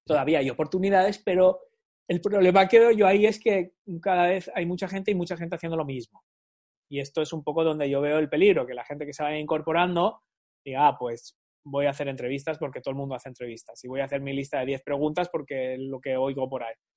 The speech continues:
Eso al final va, aporta poco. Tienes que buscar un ángulo que no esté tan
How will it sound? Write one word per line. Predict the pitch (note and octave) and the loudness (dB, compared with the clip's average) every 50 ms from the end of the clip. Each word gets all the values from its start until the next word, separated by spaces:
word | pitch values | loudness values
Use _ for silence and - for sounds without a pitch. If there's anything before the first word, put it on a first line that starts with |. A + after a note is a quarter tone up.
| _ _ _ _ _ _ | _ _ _ _ _ _
Eso | - - E3+ E3 | -4 0 4 4
al | E3+ E3 | 4 4
final | - F#3 F3 F#3 F#3 F3+ | 2 2 4 4 6 8
va, | F#3 F#3 F#3 F#3 - _ - C#3 | 6 6 6 4 -4 _ -12 -12
aporta | C#3 - E3 E3 E3 - F3 D3 | -4 0 0 0 4 4 2 4
poco. | - D3+ C#3 A2+ - - - _ _ _ _ _ _ _ _ _ _ _ _ _ _ _ | 4 2 2 2 -2 -12 -16 _ _ _ _ _ _ _ _ _ _ _ _ _ _ _
Tienes | C#3 C3+ C#3+ D3+ C#3+ | -10 -8 -8 -8 -4
que | - E3+ D#3+ | -2 -2 0
buscar | D3+ D3+ C#3 - - D#3+ D3+ D#3 | 0 -2 -4 0 2 2 2 2
un | D#3 D#3 D#3 | 2 0 0
ángulo | D#3+ E3 D#3+ D#3+ D#3+ E3 E3 E3+ E3 | -2 0 2 2 4 4 2 2 -2
que | - D#3+ C#3+ C3+ C3+ C3+ | -4 -8 -8 -8 -8 -10
no | C3+ C#3+ D3 D3+ D#3 D3+ D3+ D3+ D3+ | -12 -10 -10 -8 -8 -8 -8 -8 -10
esté | C#3+ - _ - D#3 D3 | -12 -14 _ -8 -8 -6
tan | C#3 D3 C#3+ D3+ D#3 D3+ D3+ D3+ D3+ D3 C#3+ C#3+ C#3 | -4 -4 -4 -4 -4 -6 -8 -12 -14 -14 -14 -14 -14